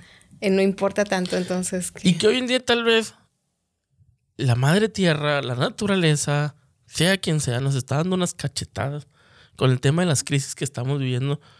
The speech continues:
Speaker 2: Y más aquí ahorita en Nuevo León, que se viene otra vez otra crisis del tema del agua. Bueno, no es que se venga otra vez,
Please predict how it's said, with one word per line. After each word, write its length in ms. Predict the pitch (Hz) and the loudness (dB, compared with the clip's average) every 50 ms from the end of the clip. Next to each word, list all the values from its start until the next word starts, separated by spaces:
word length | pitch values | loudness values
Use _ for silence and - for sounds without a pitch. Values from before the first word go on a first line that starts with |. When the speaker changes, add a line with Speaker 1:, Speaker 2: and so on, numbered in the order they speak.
| _ _ _ _ _ _ _ - | _ _ _ _ _ _ _ -4
Speaker 2:
Y 80 | - 131 | 0 2
más 240 | 131 127 127 135 - | 2 2 2 2 0
aquí 200 | 147 - - 143 | -4 -2 0 0
ahorita 320 | 135 135 139 131 135 143 | 2 2 0 -2 -2 -4
en 60 | 135 139 | -2 -2
Nuevo 160 | 135 123 120 | 0 0 0
León, 200 | 120 117 117 123 | -2 -2 -4 -4
que 140 | - 135 127 | -4 -4 -4
se 120 | - 117 | -2 -2
viene 180 | 120 117 120 120 | -2 0 0 0
otra 260 | - - 131 123 - | -2 -2 -2 -2 0
vez 320 | - 117 120 135 170 190 196 | 0 0 0 0 -2 -4 -6
otra 280 | 165 143 - - - | -8 -8 -8 -12 -12
crisis 340 | - - 139 131 - 131 131 | -6 -4 -4 -2 -2 -2 -4
del 160 | 139 123 127 | -4 -4 -4
tema 220 | - 120 120 127 135 | -4 -4 -4 -2 0
del 100 | 131 120 | 0 0
agua. 140 | 113 127 | 0 0
Bueno, 260 | 135 147 170 180 208 208 | 0 -2 -2 -4 -4 -4
no 80 | 196 | -6
es 60 | 190 | -8
que 100 | - - | -8 -8
se 60 | 196 190 | -8 -8
venga 160 | 185 190 196 | -6 -8 -6
otra 160 | 190 - 175 | -2 0 0
vez, 240 | 147 147 147 - | 2 2 0 -2